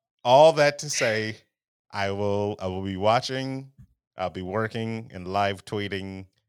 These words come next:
and, and we'll let you know how it goes, you know? I might actually like the show. I might come out of it being like, "You know what?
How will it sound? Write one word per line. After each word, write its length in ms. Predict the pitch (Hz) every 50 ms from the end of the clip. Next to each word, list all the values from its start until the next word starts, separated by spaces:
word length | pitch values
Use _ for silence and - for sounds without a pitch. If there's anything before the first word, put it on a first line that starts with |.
| _ _ _ _ _ -
and, 720 | - 90 87 87 87 87 87 90 90 90 92 92 90 80 73
and 160 | 107 117 131
we'll 100 | 151 165
let 160 | 170 - 180
you 60 | 180 151
know 140 | 165 170
how 60 | 175 175
it 100 | 170 170
goes, 380 | 190 190 160 113 - - - -
you 100 | 120 123
know? 220 | 135 156 175 175 - _ _ _ -
I 100 | 120 131
might 240 | 151 165 170 175 180
actually 280 | 175 180 180 190 220 208
like 240 | 202 208 240 - -
the 80 | 147
show. 320 | 123 - 113 87 78 76 - _
I 120 | - 92 104
might 220 | 123 127 139 131
come 180 | - 156 147 151
out 200 | 156 160 160 160
of 100 | 151 160
it 100 | 165 151
being 200 | 160 160 160 160
like, 220 | 156 151 151 139 156
"You 60 | 170
know 140 | 180 185 190
what? 280 | 196 214 - - -